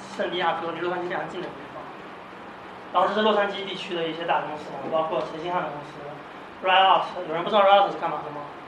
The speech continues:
嗯，就英雄联盟的开发商啊，这是，这是腾讯的子公司。然后这是索尼的 Santa Monica 工作室做的战神的系列，那个，这个就不说了。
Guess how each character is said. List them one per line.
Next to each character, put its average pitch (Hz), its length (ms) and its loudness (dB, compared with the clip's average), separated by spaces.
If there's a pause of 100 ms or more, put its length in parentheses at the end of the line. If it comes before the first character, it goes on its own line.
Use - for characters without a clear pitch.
(1400)
嗯， 156 140 -2 (220)
就 196 140 -6
英 214 100 -2
雄 208 120 2
联 190 120 4
盟 185 120 0
的 190 60 2
开 170 120 -4
发 170 140 4
商 170 120 -2
啊， 160 140 -2 (160)
这 190 80 -6
是， 180 260 -4
这 220 80 -2
是 196 120 -2
腾 156 180 -6
讯 190 180 -4
的 151 160 0 (540)
子 - 160 -10
公 - 100 -4
司。 165 160 -8 (1300)
然 175 100 4
后 196 160 6
这 208 80 2
是 190 260 0
索 180 200 -2 (100)
尼 185 80 -2
的 180 240 4
Santa 175 200 -4
Monica 180 400 0
工 156 120 -6
作 165 100 -2
室 - 80 -8 (160)
做 180 140 2
的 165 80 2
战 185 180 0
神 - 160 -4
的 165 60 -8
系 - 180 -10
列， 151 160 -6 (640)
那 180 80 -2
个， 175 60 -2
这 190 80 -4
个 185 100 0
就 170 60 -2
不 165 80 -8
说 151 160 0
了。 - 60 -4